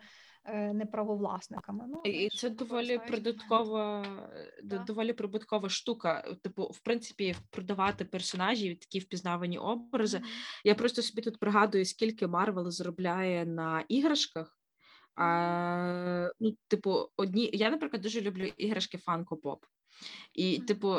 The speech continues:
Speaker 2: е, і чуваку там явно, е, я не знаю, скільки він платить, е, е, то вже, напевно, Діснею цього разу платить, е, за використання там образів, е, марвелівських, е,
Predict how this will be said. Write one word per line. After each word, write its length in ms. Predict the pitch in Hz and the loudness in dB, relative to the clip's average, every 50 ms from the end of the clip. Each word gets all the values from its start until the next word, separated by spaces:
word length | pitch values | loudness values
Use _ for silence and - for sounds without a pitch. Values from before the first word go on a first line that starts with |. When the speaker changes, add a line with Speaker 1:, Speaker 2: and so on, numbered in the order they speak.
| - - - | 0 -2 -2
Speaker 2:
е, 240 | - 76 92 123 135 | -2 2 2 4 4
і 160 | - - 202 202 | 2 2 0 0
чуваку 380 | - 214 202 208 202 - 285 | -2 -2 -2 -4 -2 -2 -2
там 300 | - 233 208 190 190 185 | 0 0 0 0 0 -2
явно, 560 | 180 180 214 202 214 202 180 175 175 165 165 | -2 0 2 2 2 0 0 -2 -2 0 0
е, 360 | 160 156 156 160 160 160 160 165 | 0 0 0 0 0 -2 -2 -2
я 120 | 180 185 | 0 -2
не 60 | 202 214 | -2 0
знаю, 240 | 214 220 190 170 | 0 0 0 0
скільки 400 | 180 - - 175 170 - - 175 | 0 -2 -4 -6 -6 -2 -2 -2
він 120 | 165 175 180 | -2 -2 -4
платить, 640 | - 180 170 165 175 - 160 156 156 - - - 165 | -2 0 -2 0 0 -2 -6 -6 -6 -12 -12 -8 -6
е, 40 | 165 165 160 160 160 156 160 160 165 165 165 165 80 - 92 90 92 92 90 87 90 - - - - - | -6 -4 -4 -6 -6 -6 -6 -6 -6 -6 -6 -6 -6 -6 -6 -6 -6 -6 -6 -8 -12 -14 -16 -16 -14 -12
е, 200 | - - - - - _ | -12 -12 -12 -14 -16 _
то 80 | - 175 | -10 -8
вже, 240 | 175 - - 180 | -4 -4 -2 -2
напевно, 500 | 165 165 160 170 175 170 170 165 165 170 165 | -4 -4 -6 -6 -8 -6 -8 -8 -10 -10 -10
Діснею 400 | - 180 - - 220 226 220 208 | -10 -10 -6 -2 0 0 0 0
цього 260 | - - 170 165 160 | -2 -4 -6 -6 -6
разу 260 | 160 165 165 170 165 - | -6 -6 -6 -6 -8 -8
платить, 360 | - 165 160 - - 170 175 - - - - - - - - - _ _ - | -8 -8 -8 -6 -8 -10 -10 -12 -14 -14 -14 -14 -16 -18 -20 -20 _ _ -10
е, 460 | 170 165 170 170 170 165 165 165 165 | -8 -6 -4 -2 -2 0 0 0 0
за 220 | 165 170 180 170 175 | 0 2 4 4 4
використання 720 | 175 180 - 185 180 185 - - 175 160 170 170 160 151 151 - | 4 2 -2 -2 -2 -2 -2 2 4 4 4 4 4 0 -2 -4
там 240 | 139 135 147 160 - - | -8 -8 -8 -8 -4 0
образів, 720 | - 185 175 175 170 185 185 160 165 160 156 - - - - | 2 2 4 4 4 4 2 0 -2 -4 -4 -8 -14 -14 -10
е, 540 | 165 165 160 160 165 170 170 175 170 165 165 160 | -8 -6 -6 -6 -6 -6 -8 -6 -6 -6 -6 -4
марвелівських, 880 | 170 165 170 170 165 160 170 165 165 156 - - - 151 - - - - | -4 -4 -2 -4 -2 -4 -4 -4 -4 -6 -6 -6 -6 -8 -8 -10 -10 -10
е, 200 | - 170 170 | -8 -8 -8